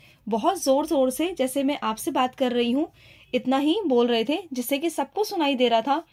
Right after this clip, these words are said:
वहाँ पर किसी ने भी ऑब्जेक्शन नहीं किया। चाहते तो वहाँ बहुत सारे लोग ऑब्जेक्शन कर सकते थे और गार्ड ने इतनी भीड़ में से, जहाँ पर चार पाँच घंटे लग रहे थे, वहाँ पर बस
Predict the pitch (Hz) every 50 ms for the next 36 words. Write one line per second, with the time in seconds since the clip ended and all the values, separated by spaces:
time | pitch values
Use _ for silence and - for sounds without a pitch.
0 | _ _ - - _ _ _ 214 240 240 294 349 359 359 370 381 359 - - 294
1 | 254 - 359 370 415 349 311 254 330 349 - - 240 233 226 202 202 247 247 240
2 | - 370 381 359 320 311 302 262 - 254 247 240 254 277 - _ _ - _ _
3 | _ _ - - 247 254 247 240 311 311 330 320 302 294 302 311 262 254 254 277
4 | 285 - 320 269 262 269 302 311 302 - - 226 214 202 233 220 - 320 320 320
5 | 311 - - 277 311 359 339 339 277 - - 247 240 226 262 254 285 311 - _
6 | _ - - - - - 247 247 247 220 214 220 233 262 277 285 320 320 - -
7 | 302 - 359 359 415 415 339 262 220 240 294 330 359 330 302 269 269 - 247 220
8 | 202 - _ _ _ _ _ _ 208 254 269 277 294 311 302 359 349 349 - 311
9 | 262 277 302 311 - 294 311 320 285 - - 247 220 226 220 330 370 370 370 262
10 | 277 262 247 247 254 285 277 302 302 - - - - - - _ _ 196 220 247
11 | 262 302 330 349 349 381 359 359 262 226 247 294 339 - - -